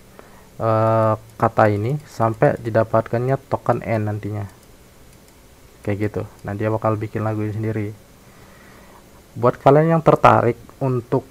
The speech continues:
A I atau machine learning di bidang apa ya, di bidang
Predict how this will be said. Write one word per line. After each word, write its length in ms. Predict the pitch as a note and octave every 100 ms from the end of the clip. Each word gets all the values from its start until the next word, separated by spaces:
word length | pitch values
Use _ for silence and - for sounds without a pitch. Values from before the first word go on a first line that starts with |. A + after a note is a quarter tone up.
| - - - - - - -
A 240 | B2 A2+ G2+
I 240 | A#2+ A#2
atau 160 | A#2 B2
machine 320 | A#2 - B2
learning 340 | A2+ A2 A2+ A2
di 80 | A2
bidang 800 | A2+ A2 A2 G#2+ G#2+ G#2+ A2 G#2+
apa 240 | G#2 -
ya, 20 | -
di 120 | A#2+
bidang 340 | A#2 A2 G2+